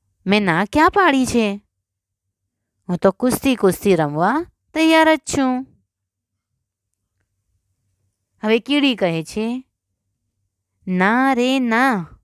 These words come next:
ચંદુડા, તું પણ શી મશ્કરી કરે છે? તારી જોડે કુસ્તી? થપ્પો રમીએ, થપ્પો."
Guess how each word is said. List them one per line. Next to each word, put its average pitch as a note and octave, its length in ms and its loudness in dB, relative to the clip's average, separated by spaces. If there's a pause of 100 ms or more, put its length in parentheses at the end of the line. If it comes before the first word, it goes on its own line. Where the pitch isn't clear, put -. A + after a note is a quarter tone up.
(400)
ચંદુડા, A#3+ 600 0 (1040)
તું C#4+ 220 -2
પણ D4+ 400 0
શી G#3 480 -6
મશ્કરી C4 640 -2
કરે G3+ 340 2
છે? F#3 540 -4 (1700)
તારી F#3 340 2
જોડે B3 300 4
કુસ્તી? B3+ 720 -6 (1400)
થપ્પો G3+ 580 0
રમીએ, A3+ 440 0
થપ્પો." F#3 1080 0